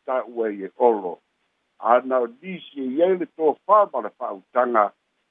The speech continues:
fa'amāvae. Ho'i e fai le faigapalota. E taulilifa le, le matauina o le finau a le ali'i Minsta.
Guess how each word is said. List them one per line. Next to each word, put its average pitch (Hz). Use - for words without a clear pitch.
fa'amāvae. 120
Ho'i 120
e 98
fai 135
le 131
faigapalota. 101
E 131
taulilifa 208
le, 165
le 127
matauina 147
o 127
le 113
finau 120
a 113
le 117
ali'i 147
Minsta. 107